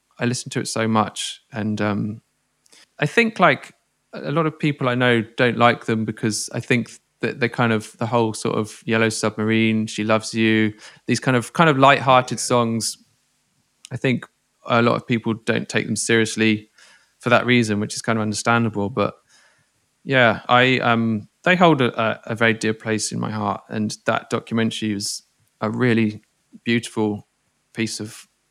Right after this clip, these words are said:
Speaker 1: piece of film. It's,
Speaker 2: Yeah.
Speaker 1: um, it's been, uh, apparently it was, like, painstakingly restored.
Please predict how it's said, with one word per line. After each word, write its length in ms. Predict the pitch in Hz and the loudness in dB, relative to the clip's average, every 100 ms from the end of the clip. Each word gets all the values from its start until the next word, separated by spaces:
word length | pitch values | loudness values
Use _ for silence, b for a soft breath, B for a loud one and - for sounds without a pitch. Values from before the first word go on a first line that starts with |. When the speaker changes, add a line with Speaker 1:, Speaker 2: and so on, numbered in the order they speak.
| - | -12
Speaker 1:
piece 200 | 110 113 | -10 -8
of 120 | 113 | -10
film. 500 | - 110 123 107 110 _ _ | -6 -2 0 -2 -8 _ _
It's, 480 | 117 - - - - 110 | -12 -10 -10 -12 -12 -10
Speaker 2:
Yeah. 260 | 80 80 | -10 -8
Speaker 1:
um, 440 | - 110 104 123 113 _ _ _ b b b b - | -8 -8 -8 -10 -14 _ _ _ b b b b -8
it's 140 | 120 | -8
been, 340 | - 165 165 151 | -2 -2 0 2
uh, 300 | 123 120 117 | 4 4 4
apparently 380 | - 165 226 175 | 2 2 2 2
it 60 | |
was, 300 | 117 110 - - _ 123 | 0 -2 -6 -12 _ -4
like, 240 | 113 - - - | -4 -4 -20 -6
painstakingly 680 | 127 123 - 120 113 113 110 | -2 -2 -2 -2 -2 -4 -4
restored. 600 | 101 - 113 107 117 | -6 -4 -2 0 -2